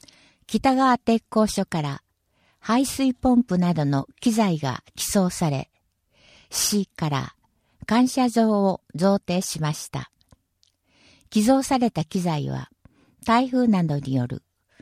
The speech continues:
安田島、樋門周辺の浸水対策に活用します。紙面には、北川鉄工所の皆様に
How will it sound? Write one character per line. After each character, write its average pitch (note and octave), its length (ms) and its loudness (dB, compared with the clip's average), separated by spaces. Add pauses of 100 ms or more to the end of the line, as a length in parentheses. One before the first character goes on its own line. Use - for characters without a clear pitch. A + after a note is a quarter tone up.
(120)
安 A#3+ 240 6
田 A3+ 140 4
島、 F#3 440 0 (300)
樋 G#3+ 160 4
門 C4 260 8
周 A#3+ 340 0
辺 G#3+ 280 2
の F#3 300 -2 (340)
浸 C#4 300 0
水 C#4 220 -4
対 C4+ 220 0
策 F#3+ 320 -4
に C3+ 280 0
活 - 340 -4
用 F#3 160 0
し - 200 -6
ま D#3+ 140 -2
す。 - 300 -16 (1600)
紙 - 240 2
面 A3 240 6
に E3 120 0
は、 C#3+ 220 -6 (2000)
北 B3+ 300 -4
川 B3+ 260 -2
鉄 A#3+ 260 -4 (100)
工 A3+ 220 0
所 G3 200 -4
の F#3 240 -2 (180)
皆 A#3+ 240 2
様 G3+ 280 -2
に D#3+ 200 -4